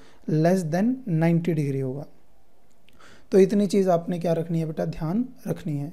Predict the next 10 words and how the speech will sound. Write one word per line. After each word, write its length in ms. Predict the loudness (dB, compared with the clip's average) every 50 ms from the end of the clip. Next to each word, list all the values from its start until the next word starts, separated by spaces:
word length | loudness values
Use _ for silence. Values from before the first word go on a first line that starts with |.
| -6 -6
इसके 240 | -4 0 4 4 6
बाद 260 | 6 6 4 4 4
है 120 | 2 0
नेक्स्ट 460 | 0 -2 -4 -6 -8 -10 -14 -18 -18 -18 -20 -20 -20 -20 -20 -20 -20 -20 -20 -20 -20 -20 -20 -20 -20 -20 -16 -6 0
कि 80 | 4 4
यहाँ 460 | 4 6 4 4 4 4 4 4 4
पर 160 | 4 2 2
जो 140 | 4 2 2
angle 320 | 4 2 2 4 4 4
of 100 | 4 4